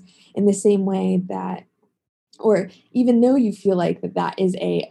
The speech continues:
detriment to your presentation or something,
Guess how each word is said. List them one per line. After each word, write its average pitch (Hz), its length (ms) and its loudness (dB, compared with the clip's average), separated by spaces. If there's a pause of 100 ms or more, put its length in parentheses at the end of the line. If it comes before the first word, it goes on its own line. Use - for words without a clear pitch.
detriment 185 840 -2
to 170 640 0
your 180 280 -2
presentation 180 640 -4
or 262 80 -4
something, 320 500 -6